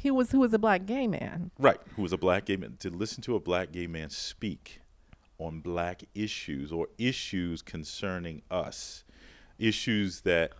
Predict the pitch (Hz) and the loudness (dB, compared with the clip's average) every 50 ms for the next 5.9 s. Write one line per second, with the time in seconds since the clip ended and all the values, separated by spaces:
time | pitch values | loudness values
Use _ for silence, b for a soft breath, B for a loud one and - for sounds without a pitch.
0 | - - - - - - 104 95 - - 101 87 - 69 92 90 82 76 - - | -20 -20 -20 -20 -14 -12 -12 -10 -4 0 0 0 0 2 0 0 0 0 -4 -10
1 | - - 92 90 92 92 95 95 92 92 92 87 82 82 87 85 85 85 - - | -8 -6 -2 0 0 0 0 0 0 -2 -2 -2 0 0 2 2 2 2 0 -4
2 | - - 87 90 87 87 85 85 87 82 78 78 85 87 85 85 80 78 78 - | -10 -12 -10 -8 -8 -8 -8 -6 -8 -8 -8 -4 -2 0 0 0 0 -2 -4 -8
3 | - - 139 - - - 76 71 71 69 69 71 - b b b b b b b | -8 -10 -10 -8 -4 -4 -2 -2 -2 -2 -4 -8 -12 b b b b b b b
4 | b - 92 87 80 - 90 92 95 101 98 95 98 92 90 92 87 78 85 85 | b 0 2 2 2 0 -2 -2 0 0 2 4 2 2 2 0 -4 -4 -2 -4
5 | 82 82 - - - - - 127 135 131 - - - 117 - 120 - | -4 -4 -8 -16 -8 -2 0 2 2 2 0 -2 -6 -6 -6 -8 -12